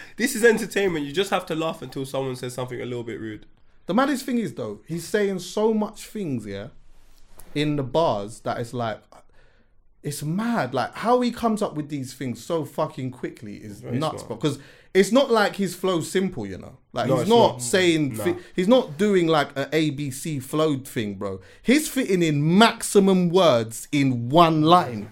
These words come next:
Speaker 1: Double entendre. He's giving you, like, he's, the thing is, you're talking about a man that when we used to, me, me and him used to talk a lot when he got signed. Uh, so that's, like, two thousand and twelve.
Speaker 2: Island, innit?
Speaker 1: Two thousand eleven, 'cause I remember he was on first season of That's a Wrap, so I've spoken to Dot Round for ten years now. Oh my God.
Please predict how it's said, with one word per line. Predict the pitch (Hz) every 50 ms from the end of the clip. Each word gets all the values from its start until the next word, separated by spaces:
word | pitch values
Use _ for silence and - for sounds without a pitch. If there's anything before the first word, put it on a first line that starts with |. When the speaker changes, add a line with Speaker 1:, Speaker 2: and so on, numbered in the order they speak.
| - -
Speaker 1:
Double | 131 135 139 139 135
entendre. | 131 131 139 139 131 123 120 127 127 123 123 120 120
He's | 117 117 113
giving | 113 - 127 117 123 117
you, | 113 117 117
like, | 113 110 -
he's, | 123 139 135 131 135 - - - - -
the | 139
thing | 131 190 196
is, | 185 151
you're | 151 160
talking | - 196 180 165
about | 151 147 135 131
a |
man | 139 147 147 143 135
that | 135 123 -
when | 123 131 139 143
we | 147
used | 143 139 139
to, | 143 139 127
me, | 120 - - 127 131 127 120
me | - 131 143 135
and | 127
him | 135 135 127
used | 123 120 -
to | 117
talk | - 139 123 -
a | 135
lot | 127 120 101
when | 117 117
he | 113
got | 113 107 104
signed. | - 147 139 120 110 113 120 120 - _ _ - - _ _ -
Uh, | 104 107
so | 110 127
that's, | 117 127
like, | 113 -
two | - 127
thousand | 117 - 117 110 110 113 104
and | 104 104 104
twelve. | - - - 127 131 135 139 135 135 131 131
Speaker 2:
Island, | 139 151 170 165 139 131 127 127
innit? | 147 135 117 101 - - - - - - - - - - - -
Speaker 1:
Two | - 170
thousand | 165 170 156 143 139
eleven, | 139 147 156 143 135 127
'cause | 120 127
I | 131
remember | 127 127 123
he | 123 120
was | 120 120
on | 113 107
first | - 131 123 120 -
season | - 127 113 117 110
of | 107
That's | 117 110 - -
a | 117
Wrap, | 117 113 - 104
so | - 113 104 101 101 101 104
I've | 104
spoken | - - 123 120 120 123
to | 110 113
Dot | 107 113 - 107
Round | 110 107 104 104
for | -
ten | 107 - 123 117 110
years | 110 107 104 104
now. | 104 95 92 95 -
Oh | 98 107
my | 104 101 101
God. | 95 - - 95 92 95